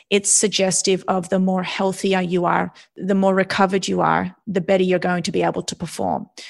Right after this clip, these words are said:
So if you wake up and you're in the green zone, for example, that's where your H R V is almost at its maximum or is at its maximum,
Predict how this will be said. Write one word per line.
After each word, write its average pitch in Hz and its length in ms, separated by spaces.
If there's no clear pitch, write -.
So - 180
if 240 220
you 311 120
wake 202 280
up 180 200
and 185 140
you're 185 140
in 185 160
the 180 80
green 175 380
zone, 160 480
for - 160
example, - 380
that's 190 180
where 185 100
your 175 140
H 196 220
R 190 120
V 175 400
is 196 260
almost 190 360
at 175 160
its - 140
maximum 180 540
or 175 160
is 170 160
at - 100
its - 160
maximum, 185 540